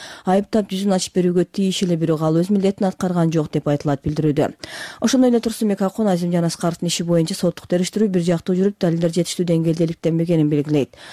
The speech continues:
Анын айтымында, бул тууралуу өз кезегинде маалымдаган акыйкатчы институттун маалыматтарына кыргыз бийлиги көңүл бурган эмес. Бириккен Улуттар Уюмунун Адам укуктары боюнча комитети жыйырма биринчи апрель күнү учурда абакта отурган Кыргызстандын укук коргоочу Азимжан Аскаровду бошотууга чакырган.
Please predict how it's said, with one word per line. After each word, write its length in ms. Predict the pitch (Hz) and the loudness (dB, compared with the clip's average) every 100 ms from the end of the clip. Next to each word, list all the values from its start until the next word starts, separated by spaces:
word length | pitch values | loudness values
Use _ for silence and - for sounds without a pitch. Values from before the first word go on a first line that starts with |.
| - | -10
Анын 240 | - 160 160 | -2 2 2
айтымында, 400 | 151 160 156 156 | 0 0 0 0
бул 160 | 151 | -2
тууралуу 380 | 170 175 175 180 | 0 0 2 2
өз 80 | 170 | 0
кезегинде 460 | - 175 170 170 165 | -2 -2 0 0 2
маалымдаган 480 | 165 160 160 160 151 | 2 2 2 0 0
акыйкатчы 480 | 147 160 151 - 156 | -2 -2 -2 0 -2
институттун 320 | 160 - 156 | -2 0 2
маалыматтарына 640 | 151 151 143 156 175 214 | 2 2 0 -2 0 -2
кыргыз 340 | - 165 160 170 | -2 -2 -2 0
бийлиги 300 | 180 185 196 | 0 0 0
көңүл 320 | 165 147 139 | 2 0 0
бурган 320 | 147 147 131 | -2 -2 0
эмес. 300 | 131 120 - - - - - - - - | -2 -4 -8 -20 -20 -16 -12 -10 -10 -4
Бириккен 280 | 262 - 285 | -2 2 2
Улуттар 300 | 247 - 233 | 2 2 2
Уюмунун 140 | 220 | 4
Адам 160 | 202 202 | 4 2
укуктары 260 | 196 208 190 | 0 -2 2
боюнча 300 | 190 180 180 | 2 0 0
комитети 440 | 180 175 180 208 | 0 0 0 0
жыйырма 280 | 202 180 165 | 0 2 0
биринчи 280 | 165 165 180 | 0 -2 -2
апрель 300 | 160 170 165 | -2 0 0
күнү 220 | 175 175 | 0 0
учурда 240 | - 165 | -2 0
абакта 260 | 156 151 170 | 0 0 -2
отурган 280 | 160 - 156 | -4 -2 -2
Кыргызстандын 500 | - 165 160 165 156 | -2 -4 0 2 2
укук 160 | 156 | 0
коргоочу 380 | - 165 165 - | -4 -2 0 0
Азимжан 340 | 160 160 160 151 | 0 0 2 2
Аскаровду 440 | 147 170 180 220 | 0 -2 -2 0
бошотууга 520 | 180 175 185 185 170 | 0 0 -2 0 0
чакырган. 480 | 143 151 151 147 135 | 0 -2 -2 -2 -2